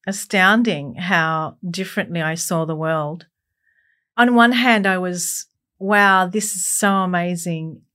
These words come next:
This is so amazing." You know, I laughed and I cried and I had just terror inside of me. But I also had this joy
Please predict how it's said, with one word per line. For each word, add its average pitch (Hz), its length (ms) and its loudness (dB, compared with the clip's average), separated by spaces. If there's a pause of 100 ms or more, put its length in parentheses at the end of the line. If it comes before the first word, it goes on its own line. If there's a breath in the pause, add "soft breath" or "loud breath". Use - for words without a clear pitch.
(160)
This 202 320 -6
is 180 240 -6
so 226 300 4
amazing." 160 680 -4 (680 soft breath)
You 202 80 -2
know, 196 120 2
I 180 100 4
laughed 165 500 0
and 175 100 -2
I 165 120 0
cried 160 580 2
and 165 120 -8
I 160 100 -4
had 170 380 -4
just - 340 -10 (140)
terror 214 400 4
inside 160 600 -2
of 165 140 -6
me. 156 340 -8 (640 soft breath)
But 185 160 2
I 180 100 4
also 185 360 -2
had 190 260 0
this 170 220 -8
joy 170 680 -2